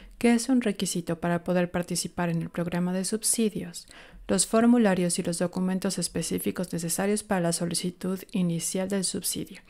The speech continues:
Como parte de la sesión de hoy, los participantes tendrán la oportunidad de revisar todos los formularios y documentos necesarios para la solicitud del subsidio.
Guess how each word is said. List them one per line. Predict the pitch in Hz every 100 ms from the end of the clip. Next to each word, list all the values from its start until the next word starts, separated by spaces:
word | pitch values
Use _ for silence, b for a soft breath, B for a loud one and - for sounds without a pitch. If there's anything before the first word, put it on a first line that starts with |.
| B B B B B
Como | - 208 208
parte | 220 226 254
de |
la | 240 202
sesión | 180 175 180 175
de | 190
hoy, | 196 170
los | 175
participantes | - 175 - 175 180 180 180 202 202
tendrán | 196 180 175 170 -
la | 190
oportunidad | 185 202 214 208 190
de | 180
revisar | 175 170 - 170
todos | 170 175 170
los | 170
formularios | - 185 185 180 180 175 185
y |
documentos | 190 196 226 202 180 190 196
necesarios | 190 180 190 202 202
para | 220 202
la | 180
solicitud | - 175 175 - 180 180
del | - 180
subsidio. | 196 - 233 226 180